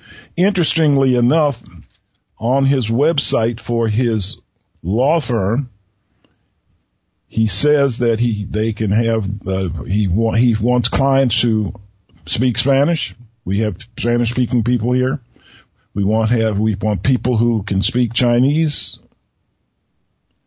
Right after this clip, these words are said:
and, uh, Russian. As a matter of fact, this fellow Schlossberg indicated that he knows how to speak some Spanish himself. So why the tirade? We don't know. Frustrated.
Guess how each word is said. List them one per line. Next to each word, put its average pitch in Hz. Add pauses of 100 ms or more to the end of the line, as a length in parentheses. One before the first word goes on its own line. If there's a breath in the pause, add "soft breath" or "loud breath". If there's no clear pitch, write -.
(260)
and, 101
uh, 98
Russian. 95 (600)
As 80
a 87
matter 104
of 104
fact, 127 (120)
this 104
fellow 113
Schlossberg 120
indicated 120
that 117
he 180
knows 123
how 127
to 127
speak 139
some 240
Spanish 143
himself. 143 (1300)
So 160
why 175
the 190
tirade? 107
We 147
don't 160
know. 113 (920)
Frustrated. 135